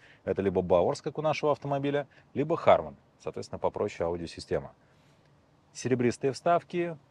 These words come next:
кнопки управления памятью сидений и массажем,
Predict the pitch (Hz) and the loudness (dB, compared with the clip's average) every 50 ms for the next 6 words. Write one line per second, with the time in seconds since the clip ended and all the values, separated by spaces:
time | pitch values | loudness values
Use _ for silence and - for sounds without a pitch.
0 | _ _ _ _ _ _ - 127 131 123 117 - - 98 - - 107 107 113 113 | _ _ _ _ _ _ -4 0 0 0 0 0 -4 -2 2 2 2 4 2 2
1 | 107 98 92 90 85 82 - - - 123 110 98 90 - 92 - - 95 95 101 | 0 0 -2 -2 -2 -4 -4 0 2 2 2 2 -2 -6 -10 -12 -8 -4 -4 -2
2 | 95 90 87 82 80 76 - _ _ - 104 95 90 87 85 - - 139 151 156 | -2 -4 -6 -8 -10 -12 -16 _ _ -8 -6 -4 -2 -4 -4 -2 0 0 2 2
3 | 165 175 175 | 0 -4 -8